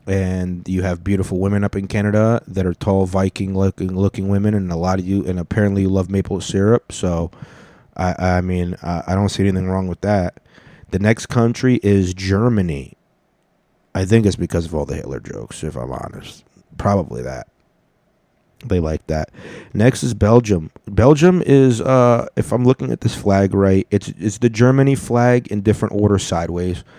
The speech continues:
Um, I probably have family in Belgium, and I like your waffles, so I'll be there. The next country is Turkey. Also, like your Turkish food.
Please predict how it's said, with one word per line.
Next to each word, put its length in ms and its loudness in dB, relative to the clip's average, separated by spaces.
Um, 400 2
I 80 -2
probably 280 6
have 80 4
family 400 4
in 80 4
Belgium, 580 4
and 180 4
I 40 0
like 260 2
your 120 2
waffles, 480 2
so 120 -2
I'll 100 4
be 180 4
there. 320 2
The 80 -2
next 220 2
country 300 2
is 80 6
Turkey. 520 2
Also, 560 6
like 260 0
your 100 0
Turkish 420 -2
food. 380 6